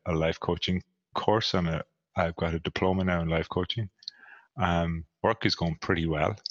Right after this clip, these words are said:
um, and all that kind of stuff. And really now living life better,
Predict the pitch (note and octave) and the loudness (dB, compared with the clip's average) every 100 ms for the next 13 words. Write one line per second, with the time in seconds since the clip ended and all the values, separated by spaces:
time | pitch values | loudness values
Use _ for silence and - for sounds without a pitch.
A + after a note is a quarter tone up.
0 | - _ _ _ _ _ _ _ _ G2 | -18 _ _ _ _ _ _ _ _ 0
1 | G2 G2+ - - A2+ C3+ A#2+ A2+ - G#2 | 0 0 -4 -2 0 4 4 2 2 2
2 | G2 - A#2 - - - - F#2+ F#2 F2+ | 2 2 0 -2 -10 -10 -2 0 2 -2
3 | - _ _ _ _ _ _ _ _ _ | -6 _ _ _ _ _ _ _ _ _
4 | _ _ - G2+ G#2 G#2 G2+ F#2+ F#2 F#2 | _ _ -2 2 4 4 4 4 4 4
5 | G2 F#2 F#2 F2+ - - - - - - | 4 4 4 2 -2 -8 -12 -14 -20 -20
6 | _ _ _ _ _ _ _ _ _ _ | _ _ _ _ _ _ _ _ _ _
7 | A#2+ A2+ E2 | 0 2 0